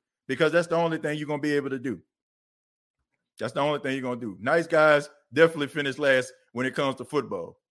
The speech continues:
Let's see, official Young Nola, "Forget them. Why you think I gave these idiots the treatment?" I don't know exactly what was going on there. I guess I must have strolled past that.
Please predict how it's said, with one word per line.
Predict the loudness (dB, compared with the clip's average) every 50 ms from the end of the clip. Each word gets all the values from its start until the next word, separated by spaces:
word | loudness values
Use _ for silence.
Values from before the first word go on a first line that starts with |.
| _ _ _ _ _ _ _ _ _ _ _ _ _ _ _ _ _ _ _ _ _ _ _ _ _ _ _ _ _ _ _ _ _ _ _ _ _ _
Let's | -4 -4 0
see, | 0 0 2 2 0
official | 0 0 -2 -4 -4 -2 -2
Young | -2 -2 -2 2
Nola, | 2 2 2 2 -2 -4
"Forget | -6 -8 -4 -2 -2 -2 -2 -2
them. | -2 0 0 0 -2 -4 -10 _ _ _ _ _ -4
Why | 2 2 2
you | 2 2 -2 -4
think | -2 -2 -2 -2 -4 -6 -10 _ _ _
I | -4 -4 -4 -2
gave | -2 -2 -2 -2 -4
these | -6 -10 -10 -10 -10 -8
idiots | -6 -4 -4 -4 -4 -6 -8 -10 _ -14
the | -14 -12
treatment?" | -8 -6 -6 -6 -6 -8 -12 -18 -20 _ _ _ _ _ _ _ _ _ _ _ _ _ _
I | -12 -10
don't | -8 -8 -6
know | -6 -8 -8
exactly | -8 -8 -6 -6 -6 -4 -6 -6
what | -6 -6
was | -6 -6 -6
going | -6 -6 -4 -4 -4
on | -4 -6 -4 -4
there. | -2 -2 -2 -2 -4 -8
I | -10 -10
guess | -10 -10 -12 -10 -6 -4
I | -4 -4
must | -4 -6 -8 -10
have | -12 -16
strolled | -10 -8 -6 -6 -6 -4
past | -4 -4 -4 -4 -4 -6
that. | -8 -10 -10